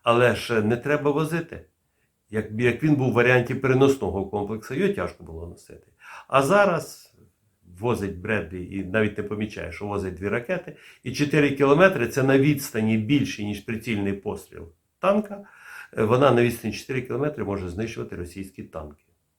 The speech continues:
Електроніка. Американці дуже багато уді-, приділяють уваги електроніці, тому що вони вважають, що це не менш важ-, важливо, ніж гармата і ніж броня.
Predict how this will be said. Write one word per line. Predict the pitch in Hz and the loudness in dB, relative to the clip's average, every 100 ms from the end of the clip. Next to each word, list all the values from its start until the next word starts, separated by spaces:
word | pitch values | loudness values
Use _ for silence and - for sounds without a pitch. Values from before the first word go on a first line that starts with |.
| _ _ _ _ _ _ _ _ _ _ - _ - - - | _ _ _ _ _ _ _ _ _ _ -20 _ -20 -20 -4
Електроніка. | 127 143 147 151 101 87 - 80 - _ _ - | 4 4 6 4 4 0 -6 -16 -18 _ _ -8
Американці | 139 190 208 202 120 | -2 0 0 -2 -2
дуже | 156 120 | -6 -4
багато | 92 104 131 - 107 - _ _ | -2 -2 -2 -2 -6 -8 _ _
уді-, | 117 90 113 | -16 -12 -14
приділяють | - 107 101 113 117 98 101 - | -8 -6 -2 0 2 2 -2 -10
уваги | 104 98 123 135 85 80 - _ _ _ _ | -8 0 4 4 2 -6 -16 _ _ _ _
електроніці, | 110 113 113 123 135 98 82 - - - _ _ _ _ _ _ _ _ | -2 -2 0 4 6 6 0 -10 -20 -20 _ _ _ _ _ _ _ _
тому | 110 113 120 | -2 0 0
що | - 101 | 0 0
вони | 123 165 | 2 4
вважають, | 151 147 147 143 | 2 2 2 0
що | 135 104 | -4 -6
це | 117 | -2
не | 107 | 0
менш | 101 98 98 | 0 0 -2
важ-, | 107 127 110 107 98 | -2 -2 -2 -2 -2
важливо, | 104 101 139 131 | -2 2 2 4
ніж | 107 104 98 | 2 0 -2
гармата | 92 107 127 123 | -2 0 0 -2
і | 98 101 | -6 -6
ніж | 101 | -6
броня. | 95 95 90 73 | -10 -10 -12 -14